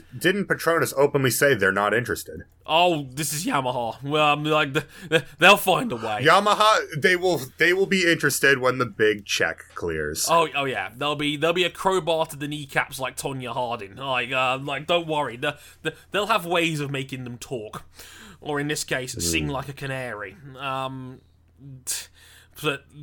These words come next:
Speaker 2: there's a lot of optimism in the Yamaha camp. Petronas, uh, have got a very strong team. Yamaha have got a very optimistic team for the first time in a while. We're not talking or complaining about their electronics package.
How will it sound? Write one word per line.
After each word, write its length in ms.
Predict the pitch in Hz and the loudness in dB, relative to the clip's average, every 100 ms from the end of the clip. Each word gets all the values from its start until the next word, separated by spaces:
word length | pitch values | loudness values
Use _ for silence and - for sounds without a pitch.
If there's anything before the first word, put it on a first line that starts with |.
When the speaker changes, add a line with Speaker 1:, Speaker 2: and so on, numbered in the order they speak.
| 139 | -10
Speaker 2:
there's 220 | 175 185 180 | -4 -4 -2
a 60 | |
lot 260 | 180 180 214 | -2 -2 0
of 120 | 190 | -2
optimism 640 | 202 - 160 147 139 143 139 | -4 -8 -6 -6 -6 -10 -10
in 160 | 151 147 | -10 -10
the 120 | 147 | -8
Yamaha 480 | 147 143 139 135 127 | -8 -6 -6 -6 -8
camp. 320 | 143 135 131 | -8 -8 -10
Petronas, 680 | 139 - 151 151 147 139 - | -16 -10 -8 -8 -8 -8 -8
uh, 280 | 131 131 107 | -10 -12 -12
have 160 | 139 131 | -12 -12
got 200 | 131 127 | -12 -8
a 40 | |
very 260 | 135 131 131 | -6 -6 -8
strong 340 | - 135 123 | -10 -12 -10
team. 340 | - 127 123 | -12 -12 -14
Yamaha 520 | 123 135 131 131 123 123 | -10 -10 -8 -6 -6 -8
have 180 | 127 | -10
got 260 | 135 127 - - - - - - | -8 -8 -8 -18 -20 -20 -20 -18
a 60 | 143 | -10
very 240 | 139 143 139 | -6 -4 -6
optimistic 600 | 139 - 139 151 - - | -8 -12 -10 -10 -12 -14
team 240 | 139 120 | -14 -14
for 80 | 123 | -14
the 80 | 123 | -14
first 340 | 143 135 131 | -8 -8 -8
time 240 | - 123 123 | -10 -10 -12
in 60 | 120 | -12
a 40 | |
while. 220 | 127 123 | -8 -6
We're 80 | 120 | -6
not 140 | 127 131 | -10 -10
talking 340 | 135 127 127 | -10 -10 -10
or 300 | 127 113 120 | -12 -8 -8
complaining 480 | 117 123 135 123 123 | -8 -12 -10 -10 -10
about 260 | 120 117 120 | -10 -10 -10
their 180 | 123 120 | -10 -8
electronics 520 | 117 - - 127 - | -10 -12 -12 -12 -12
package. 460 | - 127 117 113 | -16 -16 -16 -16